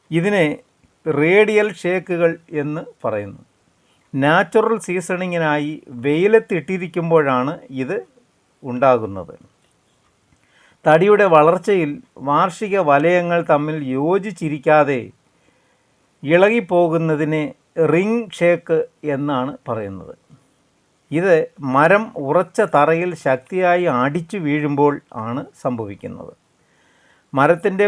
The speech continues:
പുറം തൊലിയുടെ ഭാഗത്തു നിന്നും ഉള്ളിലേക്ക് നെടുകയുണ്ടാകുന്ന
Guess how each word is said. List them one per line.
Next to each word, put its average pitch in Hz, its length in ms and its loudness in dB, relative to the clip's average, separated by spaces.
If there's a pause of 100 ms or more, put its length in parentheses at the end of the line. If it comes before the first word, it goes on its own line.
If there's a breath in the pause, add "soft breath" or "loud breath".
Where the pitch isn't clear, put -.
(100)
പുറം 170 320 2
തൊലിയുടെ 170 400 0 (120)
ഭാഗത്തു 170 480 2
നിന്നും 143 260 -4 (320)
ഉള്ളിലേക്ക് 175 600 2 (320)
നെടുകയുണ്ടാകുന്ന 160 920 4